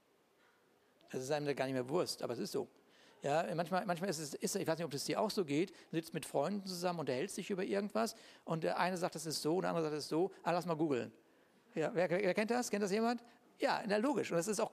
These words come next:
cool, ja, weil jetzt kannst du wirklich Wissen abrufen, überall, wo du bist. Das ist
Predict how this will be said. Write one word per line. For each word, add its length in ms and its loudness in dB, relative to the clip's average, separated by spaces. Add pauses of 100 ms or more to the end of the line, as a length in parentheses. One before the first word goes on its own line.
(160)
cool, 260 4
ja, 220 2
weil 120 2
jetzt 160 0
kannst 180 0
du 80 0
wirklich 340 -2
Wissen 240 0
abrufen, 640 -4
überall, 500 0
wo 120 4
du 120 2
bist. 260 -2
Das 140 -2
ist 180 -4